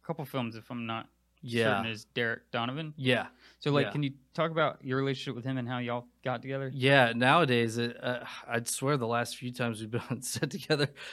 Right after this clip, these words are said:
Speaker 2: it's just laughs the whole time. Like, I have to remember to be serious and make a film 'cause I, I, I, I know Derek very well. Um, uh, Mike and Derek are a part, and Ashley Chase, uh, ha-, are Apple Box Cinema company, and, um,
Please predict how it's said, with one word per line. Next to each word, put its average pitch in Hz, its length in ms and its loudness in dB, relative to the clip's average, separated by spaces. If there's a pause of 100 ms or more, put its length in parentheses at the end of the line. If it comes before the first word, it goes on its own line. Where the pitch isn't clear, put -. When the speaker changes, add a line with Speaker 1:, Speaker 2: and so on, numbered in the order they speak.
(100)
Speaker 2:
it's 131 160 0
just 139 200 2
laughs 117 460 0
the 117 120 -4
whole 120 180 -2
time. 117 400 -2
Like, 110 180 -4
I 117 120 -2
have 120 160 2
to 127 80 -4
remember 113 380 -4
to 113 80 -6
be 107 120 -8
serious 113 480 -6
and 113 80 -6
make 110 200 -6
a 110 60 -12
film 113 300 -6 (340)
'cause 131 160 0
I, 143 140 8
I, 139 520 6
I, 123 40 2 (480)
I 139 140 0
know 131 160 4
Derek 120 280 0
very 113 240 0
well. 113 420 0
Um, 113 400 4 (640)
uh, 110 360 4
Mike 135 460 4
and 123 160 -2
Derek 120 480 4
are 113 280 2
a 113 80 -6
part, 123 320 -2
and 123 100 0
Ashley 123 420 2
Chase, 123 540 -2
uh, 113 340 0 (300)
ha-, 120 260 -10
are 117 240 -2
Apple 127 280 2
Box 113 320 -2
Cinema 110 500 -4
company, 113 440 -10 (120)
and, 117 280 -4
um, 104 360 -4